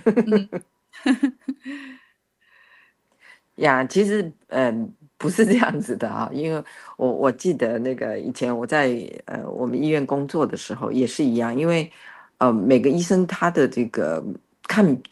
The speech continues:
Speaker 2: 看诊的这个习惯不太一样。那我很佩服我们的那个书记小姐哈，她就是要管理所有的病例，然后，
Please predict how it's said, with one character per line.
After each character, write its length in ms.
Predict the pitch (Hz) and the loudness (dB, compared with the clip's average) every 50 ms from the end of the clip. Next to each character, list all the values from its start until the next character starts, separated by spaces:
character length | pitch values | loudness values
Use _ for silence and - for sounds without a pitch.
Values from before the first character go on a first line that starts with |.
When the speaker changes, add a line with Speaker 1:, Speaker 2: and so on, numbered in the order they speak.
| _ - | _ -2
Speaker 2:
看 260 | - - 214 170 135 | 0 2 4 2 2
诊 240 | - - 110 90 95 | 2 2 0 0 0
的 100 | - - | -2 0
这 100 | 120 131 | 0 0
个 80 | - | 0
习 220 | 123 - - - 107 | 0 -4 -6 -8 0
惯 260 | - 175 160 131 113 | 2 4 4 4 2
不 120 | 98 - | -2 -6
太 160 | - - - | -8 -8 -6
一 160 | 73 - - - | -6 -6 -6 -6
样。 180 | 67 - - - _ _ _ _ _ _ _ _ _ | -6 -8 -8 -12 _ _ _ _ _ _ _ _ _
那 300 | - 185 185 160 - - - _ _ _ _ _ | 4 6 6 6 4 2 -6 _ _ _ _ _
我 120 | - 131 131 | 2 4 4
很 220 | 131 160 127 113 | 6 4 4 4
佩 220 | - - 226 208 160 | 6 6 6 6 6
服 180 | - - 131 | 6 6 4
我 160 | 123 110 110 107 | 6 6 4 0
们 400 | 92 110 113 123 127 135 135 - - | 0 0 2 2 2 2 2 0 2
的 120 | - 135 | 2 4
那 120 | 120 131 139 | 4 4 4
个 100 | 131 131 | 4 2
书 240 | 127 - - 143 143 | 2 2 0 -2 -2
记 460 | 135 - - 143 131 107 - - - - | -2 -4 -2 -2 -2 -2 -2 -6 -14 -14
小 260 | - - - - 110 | -8 -4 -2 -2 0
姐 220 | 113 - - - | 0 0 -2 -2
哈， 260 | - - 123 113 - - | -2 -4 -8 -8 -8 -8
她 120 | - 147 151 | -6 -4 -2
就 100 | 139 147 | -2 -2
是 120 | 139 - 170 | 0 2 2
要 100 | 135 120 | 0 4
管 240 | - - 113 123 165 | 4 4 4 4 4
理 120 | 151 139 | 2 0
所 220 | 104 - - 160 151 | -2 2 6 6 6
有 100 | 143 104 | 6 6
的 120 | - 117 104 - | 2 -2 -6 -2
病 320 | - - 151 127 110 113 120 | 2 2 4 4 4 2 2
例， 240 | 127 123 110 95 - _ - - - - - - - - - | 2 2 0 -2 -6 _ -20 -20 -20 -20 -20 -20 -20 -6 -2
然 140 | - 120 | 0 2
后， 400 | 127 151 147 139 135 131 123 120 | 4 6 6 6 6 6 4 2